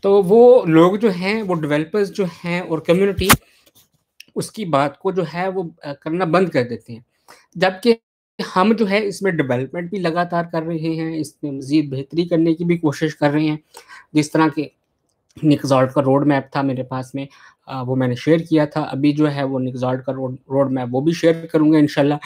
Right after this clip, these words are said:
और जब जो है ये नई अपडेट आएगी उससे ऊपर इसके साथ भी Nixolt जो है बहुत ब्लास्ट करेगा इंशाल्लाह। तो म-,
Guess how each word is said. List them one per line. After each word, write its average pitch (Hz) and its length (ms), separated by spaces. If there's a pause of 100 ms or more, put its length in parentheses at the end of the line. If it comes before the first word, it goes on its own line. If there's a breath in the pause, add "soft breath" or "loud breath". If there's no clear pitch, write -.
(340 loud breath)
और 131 140
जब 196 260
जो 196 160
है 175 360
ये 170 100
नई 156 220
अपडेट 175 360
आएगी 160 240
उससे 160 260
ऊपर 156 380
इसके - 280
साथ 147 240
भी 156 160
Nixolt 139 460
जो 143 160
है 143 140
बहुत 139 180
ब्लास्ट 127 420
करेगा - 240
इंशाल्लाह। - 460 (760 loud breath)
तो 180 500
म-, 160 280